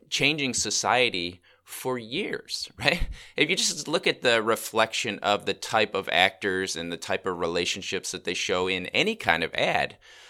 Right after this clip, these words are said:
uh, they've been making social commentary for decades. And so I, it seems very strange to me that somebody would get upset about,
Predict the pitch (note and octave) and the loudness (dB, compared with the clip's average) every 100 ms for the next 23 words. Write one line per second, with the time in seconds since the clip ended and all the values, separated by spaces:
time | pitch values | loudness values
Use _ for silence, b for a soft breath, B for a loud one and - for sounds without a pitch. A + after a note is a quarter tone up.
0 | b - A2 A2+ D3+ F#3+ F3 D#3 B2+ A2+ | b 4 6 6 4 4 2 -2 -2 0
1 | A#2 C3 B2+ A2+ - A#2+ - G#2 - G2 | 0 0 -2 -4 -2 0 0 -2 2 2
2 | A#2 A2 - G2+ G2 - - A#2 A#2 A#2 | 2 -2 -2 0 0 -4 -8 -4 0 0
3 | A#2 b b _ - B3 - - G#1+ A1+ | -2 b b _ -4 -2 -2 -4 -4 -4
4 | - F2+ F2 G#2 G2+ C3+ - B2 - - | -4 -4 -2 4 6 6 4 -4 -4 -4
5 | D3 C3 D#3 - - D3 D#3 - G2+ B2+ | -2 0 0 0 0 0 0 -4 -2 0
6 | A2 F2+ - G2+ G2 E2+ E2 F2+ - - | 0 -2 -2 -2 -2 -4 -2 -2 -2 -6
7 | - - - F#2+ F#2 - E2 D#2 F2 E2+ | -4 -4 -2 0 0 0 -6 -4 2 4
8 | E2+ F2 | 2 0